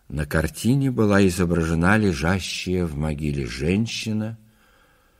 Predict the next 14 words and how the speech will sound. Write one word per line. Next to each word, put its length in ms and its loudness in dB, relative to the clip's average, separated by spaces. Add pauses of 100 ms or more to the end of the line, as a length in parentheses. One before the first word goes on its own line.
(160)
Бледный 600 8
мужчина 1080 6 (340)
на 200 4
коленях 800 4
в 280 -6
ужасе 760 -2 (480)
простирал 680 0
к 160 -10
ней 180 0
руки. 680 -8 (1200)
Елена 300 4
Николаевна 560 2
настойчиво 520 -4
спрашивала: 640 -6